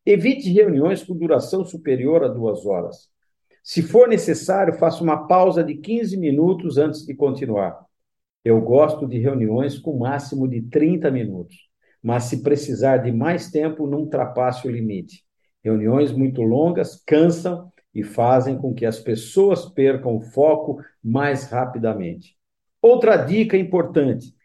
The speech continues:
dê tempo para se preparar. Reuniões de última hora devem ser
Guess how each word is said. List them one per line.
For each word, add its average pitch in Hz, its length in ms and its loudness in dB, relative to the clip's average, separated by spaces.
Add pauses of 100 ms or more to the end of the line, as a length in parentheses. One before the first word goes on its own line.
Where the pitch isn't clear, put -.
(300)
dê 190 300 4
tempo 220 600 2
para 151 260 -2
se - 240 -10
preparar. 113 840 0 (720)
Reuniões 156 640 6
de 175 100 2
última 180 460 2
hora 160 420 2 (360)
devem 147 480 2
ser 139 600 -2